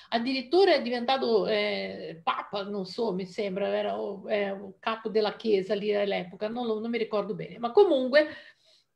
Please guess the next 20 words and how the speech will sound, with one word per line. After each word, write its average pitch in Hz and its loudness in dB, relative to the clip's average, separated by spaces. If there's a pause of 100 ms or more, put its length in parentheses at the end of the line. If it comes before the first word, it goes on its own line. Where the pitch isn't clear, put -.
(800)
eh, 233 4 (380)
no, 269 6
se 330 6
io 427 8
credo 285 4
fermamente 254 2
in 208 -10
tutto 240 -4
ciò 165 -4 (480)
e 269 2
so 359 4
che 349 4
il 311 4
mondo 311 4
di 214 -4
Dio 214 0
è 247 0
il 254 -2
mondo 311 4
migliore, 233 4